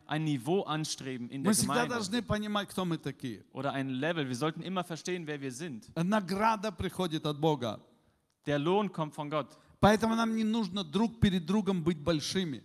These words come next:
Speaker 1: Deswegen müssen wir nicht groß voreinander sein,
Speaker 2: важными
Speaker 1: wichtig
Speaker 2: и так далее.
Speaker 1: und so
Speaker 2: Но
Speaker 1: weiter.
Speaker 2: иногда бывают такие вот мнения,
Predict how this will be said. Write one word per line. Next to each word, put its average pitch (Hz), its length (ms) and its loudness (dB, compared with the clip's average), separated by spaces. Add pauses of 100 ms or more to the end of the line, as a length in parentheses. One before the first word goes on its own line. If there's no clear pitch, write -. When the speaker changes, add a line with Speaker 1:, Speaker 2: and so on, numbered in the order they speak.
(140)
Speaker 1:
Deswegen 170 420 2
müssen 196 240 2
wir 180 80 0
nicht 151 180 -2
groß 175 320 -2
voreinander 151 560 -4
sein, 113 220 -8
Speaker 2:
важными 156 840 0 (200)
Speaker 1:
wichtig 139 480 -4 (180)
Speaker 2:
и 175 80 4
так 190 220 -4
далее. 147 340 -4 (120)
Speaker 1:
und 156 140 -2
so 170 120 -2
Speaker 2:
Но 143 40 -6
Speaker 1:
weiter. 160 380 2
Speaker 2:
иногда 220 460 0
бывают 233 480 -4
такие 202 320 -6
вот 180 240 -8
мнения, 175 640 -4